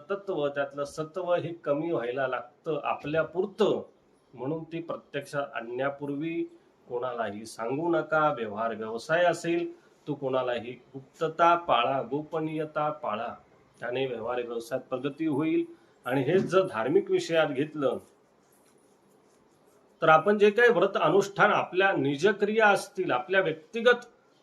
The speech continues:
समृद्धी करणारे जे काही जप अनुष्ठान असतील, जे काही आपलं दिनचर्या असेल, जे काय आपण देवधर्म करत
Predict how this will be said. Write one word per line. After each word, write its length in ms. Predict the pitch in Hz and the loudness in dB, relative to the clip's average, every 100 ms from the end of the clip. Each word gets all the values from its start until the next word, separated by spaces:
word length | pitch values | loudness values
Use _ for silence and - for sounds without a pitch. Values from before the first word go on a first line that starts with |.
| _ _ _ _ | _ _ _ _
समृद्धी 760 | - 151 151 156 202 196 180 262 | -4 2 2 2 0 0 0 4
करणारे 540 | 220 196 190 190 196 | 4 6 6 6 4
जे 180 | 170 208 | 4 0
काही 300 | 220 233 226 | 2 2 2
जप 320 | 160 208 202 | 2 -2 2
अनुष्ठान 520 | 190 190 - 180 185 | 2 2 -2 0 2
असतील, 480 | 175 156 - 170 156 | 2 -2 -6 -6 -4
जे 120 | 160 | -2
काही 200 | 220 247 | 0 4
आपलं 300 | 214 - 196 175 | 4 4 0 0
दिनचर्या 640 | 156 180 170 190 185 190 | 0 -2 0 0 0 2
असेल, 540 | 160 143 - 156 170 147 | 2 0 -6 -6 -6 -4
जे 140 | 175 | -4
काय 200 | 180 202 | -2 0
आपण 320 | 180 175 175 | 0 -2 -4
देवधर्म 560 | 156 156 147 123 147 170 | -4 -6 -8 -8 -6 -6
करत 280 | - 165 | -6 -4